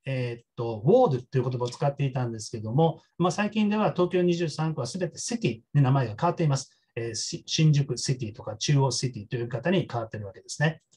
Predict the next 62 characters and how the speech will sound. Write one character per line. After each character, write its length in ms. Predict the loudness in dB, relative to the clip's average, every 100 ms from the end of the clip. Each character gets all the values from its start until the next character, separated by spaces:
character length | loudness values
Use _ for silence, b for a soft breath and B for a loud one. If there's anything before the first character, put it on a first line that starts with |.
| b b b b b -4
ま 100 | 0
あ、 20 |
こ 80 | 4
れ 80 | 4
が、 180 | 4 4
え 120 | 2
ー、 60 | 4
っ 20 |
と、 120 | -4
区 180 | 2 2
部 180 | 2 -6 _ _
と 80 | 4
い 100 | 4
う 60 |
の 120 | 2
と、 180 | 0 0
あ 40 | 0
と 120 | -2
支 200 | -2 -2
部 160 | -4 -2
に 80 | 2
分 120 | 2
か 100 | 2
れ 80 | 0
て 80 | -2
い 40 |
ま 120 | -4
す 100 | -6
が、 160 | -8 -10 b b
東 160 | 0 4
京 140 | 4
都 140 | 4 4
の 100 | 2
一 220 | 0 2
番 480 | 4 4 4 0 0
こ 140 | 2
う 20 | 4
西 260 | 2 0
の 120 | -2
と 100 | -2
こ 120 | -2 0
ろ 100 | 0
っ 100 | 2
て 80 |
い 60 | 2
う 20 |
の 80 | 4
は、 80 | 2
も 120 | 0
と 120 | 0
も 140 | -2 0
と 160 | 0
あ 80 | 0
の、 160 | 0 0
神 160 | 0
奈 80 | 2
川 120 | 2
県 160 | 2 0
の 60 |
一 200 | -2 -4
部 120 | -8 -2
で、 300 | 0 -2